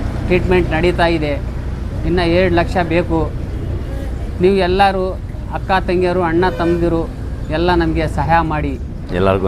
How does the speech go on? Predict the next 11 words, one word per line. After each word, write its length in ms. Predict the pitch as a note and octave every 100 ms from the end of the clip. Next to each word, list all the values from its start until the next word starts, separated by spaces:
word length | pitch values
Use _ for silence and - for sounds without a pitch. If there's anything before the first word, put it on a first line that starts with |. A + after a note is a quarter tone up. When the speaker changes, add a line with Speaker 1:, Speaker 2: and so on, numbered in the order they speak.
| F2+
Speaker 2:
ನಮಸ್ಕಾರಗಳು. 540 | F2+ - G2+ F2+ E2 G#2 - - - - - - - - - - - - - G2
ಇವತ್ತು 340 | F#2+ F#2+ - G#2
ಇದು 160 | F#2 G2 D#2+ D2+ - - - - - - - - -
ಶುಕ್ರವಾರ, 440 | - - G2+ G2 F#2+ G2 - - - - - - F2+
ಎರಡು 140 | F#2+ -
ಸಾವಿರದ 300 | G2+ G2 G2 E2+
ಇಪ್ಪತ್ನಾಲ್ಕು, 840 | - G#2 - F#2 F#2+ G#2 - - G2+ - - - - - - - - - - -
ಹನ್ನೆರಡನೇ 520 | F#2+ G2 F#2+ G2 F2+ D#2+ - - -
ತಿಂಗಳು, 260 | G2 G2+ G#2 A#2 - - - - - - - - - -
ಇಪ್ಪತ್ತನೇ 380 | - A2 G#2+ G2 G#2
ತಾರೀಕು. 360 | G2+ F2+ E2+